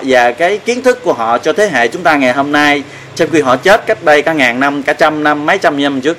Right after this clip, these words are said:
kiến thức của họ vẫn còn và danh tiếng họ vẫn còn. Thì thời của họ sẽ như thế nào nữa? Thì học về kiến thức của Allah Subhanahu wa Ta'ala, chúng ta hãy cố gắng, cố gắng nhiều hơn nữa. Thì chúng ta sẽ được những cái gì mà con người ta,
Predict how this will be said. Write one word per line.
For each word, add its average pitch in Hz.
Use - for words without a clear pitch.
kiến 175
thức 226
của 147
họ 123
vẫn 135
còn 120
và 123
danh 156
tiếng 190
họ 135
vẫn 127
còn. 113
Thì 127
thời 120
của 143
họ 120
sẽ 147
như 147
thế 160
nào 113
nữa? 107
Thì 143
học 135
về 139
kiến 165
thức 208
của 160
Allah 165
Subhanahu 151
wa 139
Ta'ala, 147
chúng 170
ta 143
hãy 120
cố 170
gắng, 170
cố 170
gắng 196
nhiều 139
hơn 131
nữa. 120
Thì 131
chúng 156
ta 170
sẽ 190
được 165
những 151
cái 262
gì 160
mà 131
con 170
người 135
ta, 156